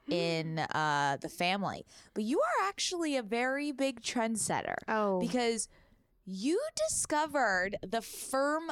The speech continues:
Speaker 2: Living cups, and you were the first one that wanted them. I remember I bought them for you for your birthday last year,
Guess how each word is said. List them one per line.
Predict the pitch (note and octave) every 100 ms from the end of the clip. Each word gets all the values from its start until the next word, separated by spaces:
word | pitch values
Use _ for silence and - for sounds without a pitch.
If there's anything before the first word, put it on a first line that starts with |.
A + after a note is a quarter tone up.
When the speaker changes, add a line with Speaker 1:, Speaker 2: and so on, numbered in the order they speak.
| -
Speaker 2:
Living | A#3 A#3 B3 A#3 G#3 F#3 F3+ F#3 F3+ _ -
cups, | - G#3 G#4+ - - - - - _ _ _ _ _ _
and | A#3+ A#3 G#3+ G#3 F#3+
you | G3 D4
were | F#4+ F#4+
the | G#3
first | - - D4 A4+ -
one | E4 D#4
that | D4 B3
wanted | B3 B3 A#3
them. | A#3 -
I | A3 D4
remember | C#4+ C4+ C4+ -
I | G3
bought | G#3 A3+
them | C4+ B3+
for |
you | C4+ C4+
for | C4+
your | A#3+
birthday | A#3 G#3+
last | G3+ G3+ G3+ A3
year, | G3 F3+